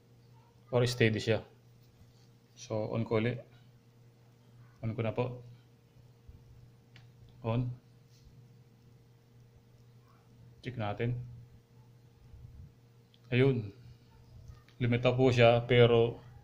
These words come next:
bumalik lang. Ulitin natin. Plug ko ulit. Ayan.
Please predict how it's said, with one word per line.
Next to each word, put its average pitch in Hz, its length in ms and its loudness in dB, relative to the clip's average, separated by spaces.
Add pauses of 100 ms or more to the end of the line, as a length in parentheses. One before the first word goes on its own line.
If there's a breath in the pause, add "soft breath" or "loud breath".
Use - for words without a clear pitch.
(560)
bumalik 120 400 2
lang. 123 240 0 (2750)
Ulitin 120 240 -6
natin. 104 280 -2 (360)
Plug 107 160 -4
ko 107 160 -4
ulit. 117 240 -4 (4000)
Ayan. 101 240 -10